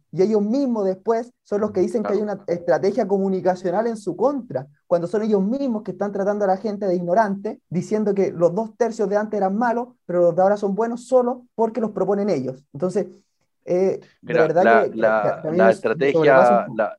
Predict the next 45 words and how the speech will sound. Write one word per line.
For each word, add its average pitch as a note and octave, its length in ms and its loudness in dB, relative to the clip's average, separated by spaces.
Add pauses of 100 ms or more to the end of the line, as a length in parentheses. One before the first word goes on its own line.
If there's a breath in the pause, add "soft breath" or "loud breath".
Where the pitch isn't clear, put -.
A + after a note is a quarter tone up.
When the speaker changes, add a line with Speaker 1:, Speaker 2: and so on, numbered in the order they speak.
(380)
Speaker 2:
las A#2 160 4
estrategias B2+ 480 0
comunicacionales, A#2+ 1080 -2
yo A#2+ 100 -4
la A#2+ 120 2
vengo A#2+ 220 -2
escuchando A#2+ 360 -10
hace G#2+ 140 -10
tanto A#2+ 320 -4
tiempo, C#3 540 0
el G#2+ 40 -4
presidente A#2+ 400 -8
Piñera, B2+ 800 2 (420 soft breath)
eh, A2+ 200 -2
que A2 80 -4
siempre C#3+ 280 2
le C3+ 60 8
echaba C#3 240 6
la C3+ 80 6
culpa C3+ 240 2
a - 40 4
la B2 100 6
estrategia, C3 680 4
la, A#2 200 4
la A#2+ 180 6
expresidenta B2 480 0
Bachelet, B2+ 440 2
que C3 40 -8
una C3 120 -4
vez C3 80 -4
le C3 80 -2
dijeron C3+ 400 -2
que A2+ 260 -4
había A#2+ 240 2
caído B2 240 2
la A#2+ 140 2
encuesta B2+ 360 -6
por A#2+ 100 -2
el A2+ 80 -6
caso B2 300 -6
Cabal, B2 220 2
dijo, B2+ 220 -2
"Qué E3+ 120 -4
raro, E3+ 440 2
porque, D3 300 0